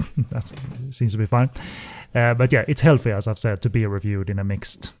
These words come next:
manner. Some have been very kind, some have been, uh, not reviewing us at all,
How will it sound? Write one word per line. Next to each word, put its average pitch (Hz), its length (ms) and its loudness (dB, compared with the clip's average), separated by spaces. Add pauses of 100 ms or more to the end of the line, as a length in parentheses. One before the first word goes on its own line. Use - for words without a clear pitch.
(140)
manner. 95 380 -2
Some 127 140 4
have 123 120 6
been 123 160 4
very 113 220 2
kind, 107 360 0
some 107 140 -2
have 107 120 -2
been, 101 280 -2 (720)
uh, - 60 -12 (120)
not 127 440 2
reviewing 107 440 0
us 101 160 -4
at 101 80 -2
all, 120 300 0